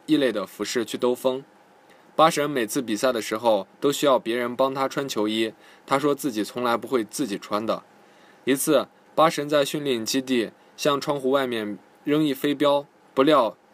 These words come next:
一飞镖扎到其队员的身上，被罚款十万英镑。巴神驾驶这辆奥迪R八，掏出了玩具手枪，朝天连开数枪，路人报警，巴神再次被拘留。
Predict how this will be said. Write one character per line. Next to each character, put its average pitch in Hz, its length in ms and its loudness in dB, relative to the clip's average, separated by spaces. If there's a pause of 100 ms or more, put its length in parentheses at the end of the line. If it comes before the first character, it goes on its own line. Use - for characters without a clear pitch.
(140)
一 143 120 0
飞 147 200 2
镖 143 240 2
扎 143 180 0
到 135 160 4
其 123 180 -2
队 135 180 0
员 117 140 0
的 120 80 -2
身 120 240 -6
上， 107 300 0 (220)
被 139 140 4
罚 127 200 0
款 110 220 -4
十 - 160 -4
万 123 180 2
英 117 160 -6
镑。 107 240 0 (840)
巴 156 160 6
神 147 260 0
驾 143 240 2
驶 110 240 -6
这 131 140 2
辆 127 240 2
奥 135 200 2
迪 120 160 -4
R 117 240 2
八， 123 320 0 (320)
掏 151 160 2
出 160 120 -2
了 135 100 4
玩 110 180 0
具 143 160 0
手 110 200 0
枪， 127 320 2 (240)
朝 131 180 6
天 147 420 -4
连 113 200 0
开 143 180 2
数 139 160 -2
枪， 120 320 -2 (440)
路 147 180 6
人 120 160 0
报 143 180 6
警， 98 240 -8 (240)
巴 135 140 6
神 123 240 -4
再 135 160 4
次 - 120 -6
被 107 160 -2
拘 110 160 -2
留。 92 300 -2